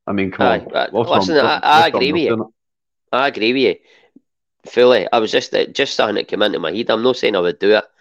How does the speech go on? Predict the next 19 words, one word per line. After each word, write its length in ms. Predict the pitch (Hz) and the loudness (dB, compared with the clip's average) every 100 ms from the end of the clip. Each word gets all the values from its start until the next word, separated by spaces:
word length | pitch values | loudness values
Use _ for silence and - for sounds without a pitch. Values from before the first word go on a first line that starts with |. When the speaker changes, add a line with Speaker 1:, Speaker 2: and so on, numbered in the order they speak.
| _ _ _ | _ _ _
Speaker 2:
but 180 | 104 - | -2 -2
it 40 | |
was 120 | - | -6
just 280 | 101 98 - - | -10 -10 -10 -8
an 160 | 92 95 | -4 0
idea. 420 | 95 92 101 104 | 0 0 0 0
But 240 | - - | -2 -4
for 120 | - | -2
me, 380 | 131 160 175 - _ _ _ _ _ _ _ _ - - - _ _ - | 0 2 2 -2 _ _ _ _ _ _ _ _ -20 -20 -20 _ _ -8
I 60 | 104 | -4
was 160 | 107 | -2
gonna 260 | - 135 151 | 2 2 2
go 140 | - | 0
into 420 | 98 - 107 92 85 - _ | -2 0 0 -2 -4 -18 _
what, 340 | 107 101 - | -2 -2 -2
what 180 | 101 - | -4 -2
my 100 | 95 | -2
midfield 600 | 95 92 - 101 90 - | -2 -2 -2 -2 -2 -4
would 140 | 98 | -6